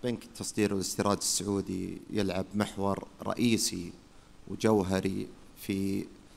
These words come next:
تحقيق رؤية المملكة والقطاع الصناعي تحديدًا، والاستراتيجية الوطنية للتصدير متمثلة في، آه، الصادرات الصناعية.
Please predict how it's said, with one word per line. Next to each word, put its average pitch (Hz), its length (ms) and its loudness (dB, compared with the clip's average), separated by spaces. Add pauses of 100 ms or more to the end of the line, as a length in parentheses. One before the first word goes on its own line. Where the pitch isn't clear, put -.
(240)
تحقيق 104 540 2 (720)
رؤية 104 440 4 (500)
المملكة 101 800 2
والقطاع 101 640 2
الصناعي 98 540 2
تحديدًا، 98 680 0 (840)
والاستراتيجية 104 1800 2
الوطنية 104 400 6
للتصدير 98 640 2
متمثلة 98 920 2
في، 98 360 0 (760)
آه، 95 680 2
الصادرات 104 600 6
الصناعية. 82 680 4